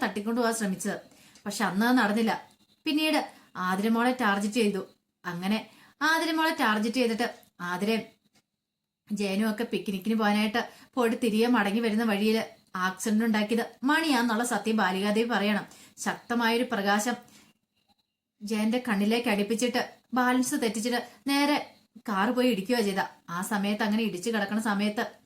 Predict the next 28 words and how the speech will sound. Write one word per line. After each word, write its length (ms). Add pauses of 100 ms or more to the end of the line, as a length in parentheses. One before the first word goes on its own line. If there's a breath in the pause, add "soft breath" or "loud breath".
(760 loud breath)
എല്ലാരും 400 (500)
കുറച്ച് 220
സമയത്തേക്കൊന്ന് 600
ബോധം 360
കിട്ടി 120
പോയിട്ടുണ്ടായിരുന്നു. 580 (200)
ആ 120
സമയത്ത് 440
മണി 260
വന്ന് 520
ആതിരമോളെ 540
കടത്തിക്കൊണ്ട് 480
പോവാ 180
ചെയ്തേ. 420 (360 loud breath)
ആ 80
കാര്യങ്ങളൊക്കെ 640
ബാലികാദേവി 560
പറയണം. 340 (180)
ഇതും 240
കൂടെ 240
കേട്ട് 180
കഴിഞ്ഞപ്പോഴത്തേനും 440 (380 loud breath)
കുറുപ്പേണ്ണ 380
സാവിത്രിക്ക് 480
സത്യങ്ങളെല്ലാം 640
മനസ്സിലായി. 360 (140)
വെറുതെ 360
അല്ല 280